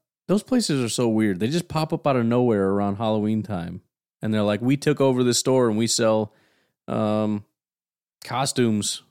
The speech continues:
for, like, a month and then vanish into thin air. We'd never to be seen again. That would be hilarious if, if, uh, Soldier Field just turned into a, like, a giant mall, you know? I might actually go there if there's, like, a Cinnabon in there, you know?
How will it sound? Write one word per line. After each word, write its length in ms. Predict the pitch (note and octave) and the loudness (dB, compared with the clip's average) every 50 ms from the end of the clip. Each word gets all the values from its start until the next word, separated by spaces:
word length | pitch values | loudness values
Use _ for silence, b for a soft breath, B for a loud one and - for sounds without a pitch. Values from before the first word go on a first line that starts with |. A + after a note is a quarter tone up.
| _ _ - | _ _ -4
for, 60 | - | -2
like, 160 | G#2+ G#2 G2+ | -2 -2 0
a 60 | - G#2 | 0 0
month 480 | G#2 G#2 A2 A2 A2 G#2 - - - _ | 0 2 2 0 0 -2 -6 -14 -14 _
and 140 | A2 G#2+ G#2+ | -4 -2 -2
then 240 | G#2+ A2 G#2+ G2 - _ _ | 0 -2 -2 -4 -8 _ _
vanish 580 | A2+ G#2 G#2+ G#2 G#2+ G#2+ A2+ A#2+ B2 A#2 - | -14 -10 -4 -2 -2 0 0 0 0 -2 0
into 180 | - B2+ A2+ A2 | -2 0 -2 -2
thin 260 | - - B2 A#2+ A#2+ | -2 -2 -2 0 0
air. 280 | B2 C3 B2 A2+ G#2 G2 - | 0 0 0 0 -2 -4 -8
We'd 160 | A2+ G#2+ G2+ | -10 -8 -6
never 260 | G2 G#2 A2 A2 A#2 | -4 -2 -2 -2 -2
to 60 | A2+ | -2
be 100 | A2 A2+ | -2 -2
seen 220 | A2 - - C3 B2+ | -4 -2 -4 -4 -4
again. 300 | A#2 G#2+ G2+ G2 F#2+ F#2 b b b b b b | -2 -2 -4 -4 -4 -6 b b b b b b
That 120 | - G3+ F#3+ | -2 0 2
would 140 | D3+ D3 | 2 2
be 120 | C3 B2 G#2+ | 2 0 0
hilarious 520 | G#2+ G#2+ G#2 G2+ G2+ G2 F#2+ F#2+ F2+ - | 0 0 0 0 0 -2 -2 -4 -6 -8
if, 220 | G#2 F#2 - - - | -10 -12 -14 -20 -18
if, 260 | - G#2+ F#2+ - - | -16 -16 -16 -16 -10
uh, 160 | - G2 F#2+ | -8 -6 -6
Soldier 360 | F#2+ - - G#2+ G#2+ F#2+ F#2+ F#2 | -6 -6 -6 -6 -6 -6 -8 -10
Field 260 | - A2+ G#2 G2+ F#2+ | -6 -4 -4 -4 -6
just 140 | F#2+ F#2 - | -8 -14 -12
turned 240 | - G#2 G2 F#2+ | -10 -8 -8 -6
into 260 | F#2+ F#2+ F#2+ G2 F#2+ F#2+ | -6 -8 -6 -6 -6 -6
a, 120 | F#2 F#2+ - _ _ _ _ _ _ _ _ _ _ _ _ _ _ _ _ _ _ - | -8 -10 -14 _ _ _ _ _ _ _ _ _ _ _ _ _ _ _ _ _ _ -14
like, 120 | B2+ G2+ | -6 -6
a 60 | A2 | -6
giant 380 | F#2+ - - G2 F#2+ G2 F#2+ F#2 | -4 -4 -4 -2 -2 -2 -4 -4
mall, 580 | F#2+ F#2+ F#2+ F#2 F#2 F#2 F#2 F#2+ F#2+ - _ _ _ _ _ _ _ _ _ _ _ _ _ _ _ | -6 -4 -2 -2 0 0 -2 -2 -4 -8 _ _ _ _ _ _ _ _ _ _ _ _ _ _ _
you 100 | - A2 | -8 -6
know? 240 | G#2+ G#2 G2+ G#2 G#2+ - b b b b b b b b b b b b | -4 -2 -4 -4 -6 -10 b b b b b b b b b b b b
I 80 | C#3+ | 0
might 160 | F3 A#3+ C4 | 2 4 4
actually 240 | A#3 F3+ - - C3+ | 4 2 2 0 0
go 220 | A2+ A#2+ B2 D#3 E3+ | 2 4 4 4 4
there 120 | C#3 G2+ | 4 2
if 80 | G2 F2 | 2 0
there's, 160 | - G#2+ G#2+ | -2 0 0
like, 120 | A2 - | 0 -2
a 20 | - | -2
Cinnabon 640 | - - - A2+ A2+ A#2+ A#2 B2+ C3 C3 C3+ C#3+ | -2 -2 0 0 -2 0 2 2 2 2 2 2
in 100 | C#3 C#3 | 0 0
there, 320 | C#3 C#3+ D3 D3+ D#3 C#3+ D3 | 0 0 0 -2 -4 -6 -6
you 120 | - - C#3 | -6 -2 -2
know? 260 | D3 D3 D#3+ E3 | 0 0 -2 -4